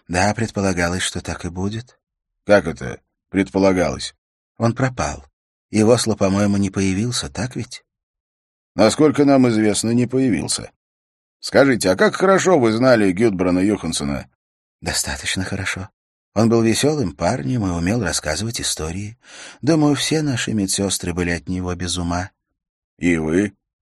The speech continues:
Хелена Майер звонко рассмеялась. "И я. Но я ему не нравилась". "Почему?"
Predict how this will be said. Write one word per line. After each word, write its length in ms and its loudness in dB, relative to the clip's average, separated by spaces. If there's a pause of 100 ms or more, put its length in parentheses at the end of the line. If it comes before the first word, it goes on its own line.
(160)
Хелена 400 -8
Майер 380 -2
звонко 440 -8
рассмеялась. 680 -6 (240)
"И 80 0
я. 520 -4 (500)
Но 80 4
я 180 2
ему 140 0
не 120 -2
нравилась". 720 -8 (400)
"Почему?" 580 0